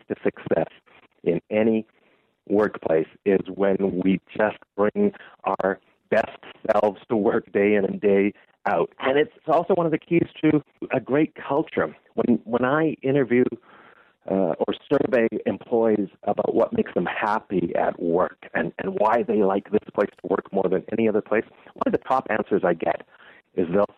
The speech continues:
say, "You know what? At this place, I'm finally allowed to be myself. I just feel like I can be me without any of that fake stuff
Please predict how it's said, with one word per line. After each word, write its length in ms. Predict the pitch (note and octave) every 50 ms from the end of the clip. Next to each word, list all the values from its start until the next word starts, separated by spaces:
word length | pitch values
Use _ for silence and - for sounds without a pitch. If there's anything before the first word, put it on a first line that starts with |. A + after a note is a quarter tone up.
| -
say, 260 | F#2 F2+ E2+ E2 F2 - - _ _ _ _ _ _
"You 60 | A2
know 100 | A2+ A#2+
what? 180 | A#2 A#2+ A#2+ - - _
At 180 | - G2+ - -
this 160 | B2+ C3 C3 - -
place, 220 | - B2+ A#2+ B2 - - -
I'm 200 | F#2+ F#2 F2+ F2+ - -
finally 460 | - G#2+ G#2+ A2+ A#2+ A2+ - - A#2 - -
allowed 480 | G2+ G2+ G#2 G2+ G2+ G#2 G#2 G2 - - -
to 60 | F#2 E2+
be 280 | - F#2 F2+ - F#2+
myself. 640 | G2 F2+ E2+ D2 - - - - E2 D#2+ - - - - _ _ -
I 180 | - F#2 - - -
just 140 | A2+ G#2 - - _ - -
feel 140 | G#2 F#2+ -
like 160 | - - - -
I 60 | F2
can 240 | - - - E2+ E2
be 340 | - - G2 G2+ G2+ G2 G2
me 320 | - F2+ F2+ F#2 F2+ F2+ - _ _ - _ - - - _ _ _ _
without 460 | - F2 - - - G#2 A2+ G2+ - - _ -
any 220 | F#2+ G#2 G2 G2
of 120 | F#2+ E2 -
that 180 | F#2 F#2 - - - - - - -
fake 340 | F#2+ G2 G2+ - - - - _ _ _ _ _ _ _ _ _ - - - - - -
stuff 260 | - - G2 G#2+ -